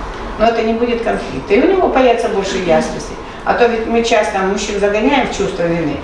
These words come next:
И что они делают из этого чувства вины? Вот и прутся с нами. Насисяй. Ему этот насисяй, ну никак.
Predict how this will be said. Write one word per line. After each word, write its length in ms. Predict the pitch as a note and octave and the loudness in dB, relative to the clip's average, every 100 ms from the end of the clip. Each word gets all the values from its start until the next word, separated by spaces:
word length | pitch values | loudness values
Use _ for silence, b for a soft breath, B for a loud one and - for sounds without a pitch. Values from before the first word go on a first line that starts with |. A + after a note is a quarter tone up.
| - - | -10 -6
И 60 | |
что 180 | - - | -4 2
они 200 | G3+ G3+ | 4 4
делают 380 | F#3 F#3 F3+ F3 | 4 4 2 0
из 160 | E3 E3 | 0 0
этого 260 | D#3+ - | 0 -2
чувства 360 | - - - - | -4 -6 -8 -6
вины? 200 | - - - - - - - - - - - - | -6 -6 -8 -10 -12 -10 -8 -8 -8 -8 -8 0
Вот 180 | A#3 B3 | 0 2
и 40 | |
прутся 380 | A#3 A3 G#3+ G#3 | -2 -2 -2 -4
с 140 | - | -6
нами. 320 | F3+ F3 E3+ E3 E3 - - - - - - - - - - C#4+ C#4 A#3+ - G#3+ G3+ F3+ - - - - - G3 F#3+ C#4 G3 - - - - G3 F3 | -4 -2 -2 -4 -6 -10 -12 -12 -12 -10 -10 -10 -10 -10 -6 -6 -6 -8 -8 -8 -6 -6 -8 -8 -8 -8 -4 -4 -4 -6 -6 0 4 6 6 2 4
Насисяй. 640 | F3 F#3 F3+ E3+ D#3 D#3+ - - - - - | 4 4 2 2 2 2 -2 -6 -8 -6 -4
Ему 120 | F3 G3+ | 0 2
этот 380 | A#3+ B3 A3 | 4 4 2
насисяй, 480 | A3 G#3+ - - G#3+ | 0 -2 -2 2 2
ну 120 | A#3 A#3 | 2 2
никак. 440 | A#3 - D#3+ A#2+ | 0 2 2 0